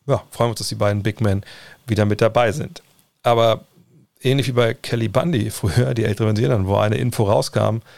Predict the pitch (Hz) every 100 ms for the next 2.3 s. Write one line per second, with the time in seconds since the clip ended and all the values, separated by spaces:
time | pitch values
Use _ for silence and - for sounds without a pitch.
0 | - - 113 113 147 139 104 104 110 101
1 | - 107 107 113 120 113 120 127 110 104
2 | 147 156 160